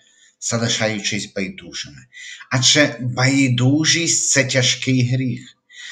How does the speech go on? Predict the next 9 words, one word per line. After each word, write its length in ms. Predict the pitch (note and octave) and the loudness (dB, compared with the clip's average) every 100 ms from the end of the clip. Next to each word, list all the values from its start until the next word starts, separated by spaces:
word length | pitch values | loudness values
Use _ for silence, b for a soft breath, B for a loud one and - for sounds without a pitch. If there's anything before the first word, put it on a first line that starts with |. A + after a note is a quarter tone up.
| B | B
Саме 440 | - - C#3+ D#3 | 0 4 6 6
мовчазна 1040 | C#3+ C#3+ C#3 B2+ - C#3+ B2 A#2 C3 C#3+ D#3+ | 4 4 2 2 2 2 2 4 4 4 0
згода 760 | - G2+ B2+ F#3 F#3+ G#2 E2+ B B B - | -2 -2 2 4 4 2 -2 B B B -2
може 320 | A#2+ B2 C3 | 4 6 6
стати 600 | B2+ - - D3 F3+ D#3+ | 2 0 2 4 4 2
передумовою 920 | - C#3+ C3+ B2 B2+ C#3+ E3 D#3+ D3 | 2 2 2 2 2 2 0 2 2
скоєння 920 | B2+ - - - C#3+ D3+ D#3 D3 C#3+ | 2 0 -2 -4 0 4 4 4 2
жахливих 680 | B2+ B2+ B2 - C#3+ C#3 C3 | 2 0 0 0 0 2 0
злочинів, 720 | - A#2+ C#3 B2 - F2 D2+ | 0 -2 0 -2 -6 -10 -12